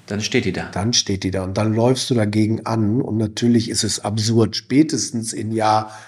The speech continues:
Speaker 2: eins. <laughs> Und ja, zwei, drei wird immer absurder.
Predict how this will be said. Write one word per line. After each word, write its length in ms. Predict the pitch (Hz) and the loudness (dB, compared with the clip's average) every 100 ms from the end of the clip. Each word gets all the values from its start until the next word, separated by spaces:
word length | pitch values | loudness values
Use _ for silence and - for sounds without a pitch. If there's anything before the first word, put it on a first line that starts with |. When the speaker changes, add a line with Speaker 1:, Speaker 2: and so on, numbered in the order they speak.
| _ - | _ -2
Speaker 2:
eins. 460 | 113 113 101 - - 233 - 208 | 0 0 0 -6 0 0 0 -4
<laughs> 340 | - - - | -6 -18 -8
Und 180 | - 135 | -4 0
ja, 140 | 139 110 | 0 0
zwei, 280 | - 131 | -2 0
drei 220 | 135 123 135 | 2 0 0
wird 140 | 143 | -2
immer 260 | 160 156 143 | 0 0 0
absurder. 480 | 135 143 156 120 | 0 4 4 4